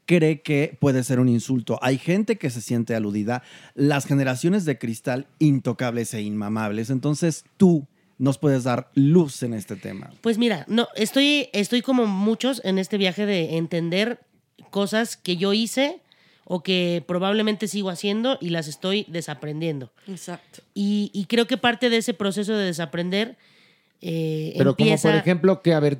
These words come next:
Speaker 4: ayúdanos.
Speaker 2: Eh, como por ejemplo, entender, eh, que a pesar de que yo creo que nunca me ha afectado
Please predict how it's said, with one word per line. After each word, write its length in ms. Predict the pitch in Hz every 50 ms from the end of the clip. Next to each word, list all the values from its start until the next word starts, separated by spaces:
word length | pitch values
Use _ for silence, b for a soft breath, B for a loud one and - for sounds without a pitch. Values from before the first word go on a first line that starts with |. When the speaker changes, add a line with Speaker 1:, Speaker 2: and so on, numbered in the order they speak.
| - _
Speaker 4:
ayúdanos. 480 | 135 143 139 156 156 143 127 107 98 214
Speaker 2:
Eh, 240 | 208 202 196 175 151
como 200 | - 214 226 214
por 160 | 165 233 226
ejemplo, 500 | 226 - 262 262 254 190 269 277 294 277 -
entender, 720 | 214 226 226 185 - 214 214 214 214 226 240 269 269 - - b b b b b b b b b b b b b b b -
eh, 680 | 185 185 180 175 175 170 170 170 170 165 165 165 - _ _ _
que 360 | - 208 196 190 185 180 - _
a 220 | - 185 196 190 -
pesar 300 | 220 214 - 247 240 247
de 100 | 294 285
que 140 | 269 233 202
yo 180 | 233 233 233 - _ -
creo 460 | 240 233 240 233 226 214 214 214 214
que 120 | - 202 196
nunca 320 | 202 208 220 208 - 220
me 120 | 220 214
ha 20 | 208
afectado 720 | - - 220 208 - - 220 214 202 170 170 180 202 -